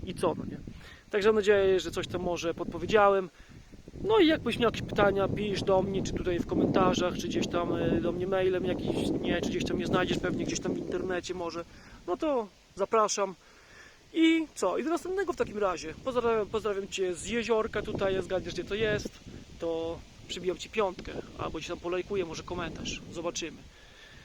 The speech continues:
jak mi się będzie chciało. <laughs> No, bo wakacje mam.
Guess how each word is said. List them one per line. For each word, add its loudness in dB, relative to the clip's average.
jak -8
mi -8
się -4
będzie -6
chciało. -6
<laughs> -6
No, -6
bo -6
wakacje -2
mam. -10